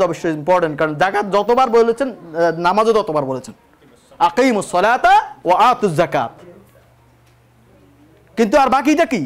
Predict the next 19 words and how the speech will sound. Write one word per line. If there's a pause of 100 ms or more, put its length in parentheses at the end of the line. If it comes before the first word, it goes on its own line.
(140)
এই
তিরিশ (100)
পারা (100)
কোরআন
কি
জন্য (100)
দিয়েছেন? (1700)
আর (220)
এই
জন্যই (520)
আমাদেরকে (460)
চেষ্টা
করতে
হবে, (360)
আমাদেরকে (120)
বুঝতে
হবে (300)
যে (100)
আল্লাহ